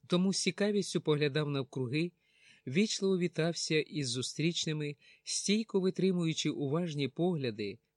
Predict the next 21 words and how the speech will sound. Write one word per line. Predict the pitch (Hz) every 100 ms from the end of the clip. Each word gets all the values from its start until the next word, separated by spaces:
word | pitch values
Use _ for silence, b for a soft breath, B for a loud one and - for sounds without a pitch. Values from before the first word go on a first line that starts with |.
| -
та | 151
перешіптування. | 165 156 147 131 - 120 101 95 90 113 _ b b b b -
Уляна, | 170 202 214 143
як | 120 185 -
могла, | 190 165 180 175 -
допомагала | 156 - 170 170 196 170
йому | 135 131 127 b b b
засвоїтися | 143 143 151 151 156 135 139 120 - 123
у | 139
нових | 131 131 131
обставинах, | - - 139 120 110 104 _ B B B B
тихенько | 180 - 247 214 185 156
розповідала | 143 - 147 147 175 165
про | 131 143 131
примітні | 160 165 180 175 131 131
поховання | - 131 135 151 180 170 165 - B B B
та | 185 202
знайомих, | 208 196 143 131 117 110 -
з | 117
якими | 123 - 156 147 143 -
христосувалася. | 143 143 - 113 - 107 101 95 - 107